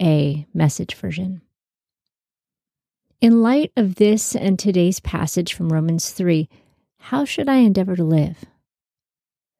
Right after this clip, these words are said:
Because of Christ's sacrifice, I live eucharistically. Eucharisteo is a Greek word meaning to give thanks,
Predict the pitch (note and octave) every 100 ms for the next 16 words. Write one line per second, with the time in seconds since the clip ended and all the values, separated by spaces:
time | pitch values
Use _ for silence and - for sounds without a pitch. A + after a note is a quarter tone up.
0 | _ _ _ - B3+ - F4 F#4 E4 -
1 | - A3 - - - F3+ E3 - E3 -
2 | - F#3 - - _ _ _ _ _ G3+
3 | G3+ A3 G3 F#3+ G3 G3 _ _ G3+ -
4 | G3+ B3+ - F3+ - - - _ _ _
5 | - B3+ C4+ C#4+ A#3+ - - G3+ G3 F#3+
6 | F#3+ F#3+ F#3 F3 F#3+ G#3+ A#3 - F#3 F#3
7 | F3+ F#3 F3+ F3+ F3 F3 F3 E3 E3+ -
8 | - E3 D3 G3 - - -